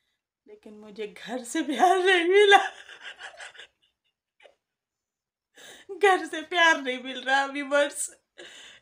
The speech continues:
व्यूअर्स, मेरे बहन जी ने मेरे काले करतूत के इशारे जो दिए हैं, मेरी बीवी समझ गई थी।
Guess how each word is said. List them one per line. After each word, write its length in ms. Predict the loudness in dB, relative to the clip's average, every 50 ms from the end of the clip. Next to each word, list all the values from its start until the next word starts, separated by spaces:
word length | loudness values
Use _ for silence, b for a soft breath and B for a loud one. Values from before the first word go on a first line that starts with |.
| -10
व्यूअर्स, 460 | -6 -4 -2 0 0 0 0 0 -2 -4
मेरे 320 | -4 -4 -4 -4 -4 -4
बहन 580 | -4 -6 -8 -8 -4 0 4 4 4 4 4 2
जी 140 | 0 -2
ने 120 | 0 -2 -2
मेरे 240 | -2 -2 -2 -4 -4
काले 420 | -6 -2 2 2 4 4 2 0
करतूत 640 | -2 -4 -6 -6 -6 -8 -12 -12 -12 -12 -12 -14 -10
के 80 | -8 -6
इशारे 500 | -6 -6 -6 -4 -2 -2 -2 -2 -4 -4
जो 140 | -6 -8 -10
दिए 300 | -10 -10 -10 -10 -10 -10
हैं, 140 | -10 -10
मेरी 220 | -10 -10 -10 -10 -12
बीवी 300 | -12 -14 -14 -14 -14 -14
समझ 320 | -10 -8 -8 -8 -6 -8
गई 280 | -12 -12 -14 -14 -16 -14
थी। 420 | -14 -12 -12 -12 -12 -16 _ _